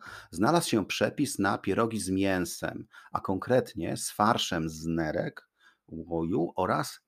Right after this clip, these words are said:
zieloności, bez względu na to, cóż owa zieloność oznacza. Pierogów ruskich nie znajdziemy w Rosji. I to logiczne,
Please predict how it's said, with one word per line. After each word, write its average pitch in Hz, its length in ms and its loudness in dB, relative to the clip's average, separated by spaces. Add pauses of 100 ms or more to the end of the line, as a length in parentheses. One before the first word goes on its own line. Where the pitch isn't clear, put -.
(160)
zieloności, 123 1000 2 (360)
bez 82 100 -4
względu 117 340 4
na 107 320 4 (180)
to, 104 380 0
cóż - 460 -6
owa 101 540 -2 (300)
zieloność 92 540 0
oznacza. - 600 -10 (760)
Pierogów 143 420 4
ruskich 110 420 2
nie 95 120 0
znajdziemy 107 440 4
w 95 60 0
Rosji. - 560 2 (640)
I 127 100 -4
to 120 140 0
logiczne, 139 640 -2